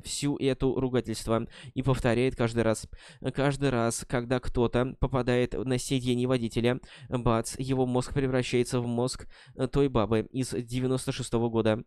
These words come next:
И она катается, э, с часок, пока не попадает в аварию, а затем оно забирает голову.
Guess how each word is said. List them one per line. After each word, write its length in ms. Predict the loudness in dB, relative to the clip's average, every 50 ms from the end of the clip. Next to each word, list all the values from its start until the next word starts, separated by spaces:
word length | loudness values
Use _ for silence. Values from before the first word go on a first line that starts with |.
| -14 -20 -20 -20 -20 -20 -20 -12 -6
И 120 | -2 -2 0
она 340 | 0 0 0 0 0 0 0
катается, 840 | -2 -2 -4 -4 0 2 2 4 4 2 0 -2 -2 -2 -2 -2 -2 -2
э, 400 | 0 0 0 2 0 0 -2 -2
с 220 | -2 -2 -2 -2
часок, 460 | -2 -2 -4 -4 -2 -2 -2 -2 -2
пока 260 | -2 -2 0 0 -2
не 140 | -2 -2 -4
попадает 480 | -4 -2 0 0 0 2 2 2 2 0
в 60 | 0
аварию, 500 | 0 2 2 2 4 4 2 2 0 -4 -8 -16 -20 -20 -20 -10 -4
а 100 | -2 0
затем 460 | 2 2 0 0 2 0 0 0 0 0
оно 460 | -2 0 0 2 2 2 2 0 -2 -4 -10 -18 -20 -18 -10 -4
забирает 580 | -2 0 2 2 2 4 4 4 4 2 2 2
голову. 380 | 2 2 2 2 0 0 -2